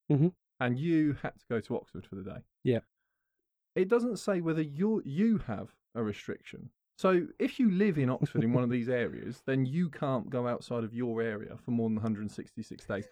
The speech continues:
Speaker 2: Of course you can. You can go and get a scooter, uh, pay for a taxi, pay for a bus.
Speaker 1: Yeah.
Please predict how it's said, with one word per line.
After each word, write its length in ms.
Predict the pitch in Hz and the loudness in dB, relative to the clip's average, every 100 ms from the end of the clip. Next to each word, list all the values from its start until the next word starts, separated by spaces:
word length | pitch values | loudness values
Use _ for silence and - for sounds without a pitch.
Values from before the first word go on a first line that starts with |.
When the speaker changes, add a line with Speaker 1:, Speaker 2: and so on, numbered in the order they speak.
| - 285 | 0 2
Speaker 2:
Of 80 | 254 | 4
course 220 | 294 220 | 2 2
you 80 | 233 | 0
can. 380 | - 214 110 113 | 0 0 0 0
You 80 | 147 | 0
can 100 | 143 | -2
go 140 | 143 | 0
and 100 | 135 | 0
get 140 | 127 - | -2 -4
a 40 | |
scooter, 580 | - 127 113 - 110 104 _ - | -6 -2 -2 -2 -6 -6 _ -12
uh, 40 | 117 | -10
pay 260 | - 139 117 | -4 -2 -2
for 140 | 120 | -2
a 40 | |
taxi, 480 | 113 117 - - 110 | -4 -4 -6 -8 -8
pay 220 | - 117 | -6 -6
for 160 | 101 110 | -4 -6
a 20 | |
bus. 320 | 101 101 - - | -6 -8 -10 -2
Speaker 1:
Yeah. 240 | 147 101 | 0 0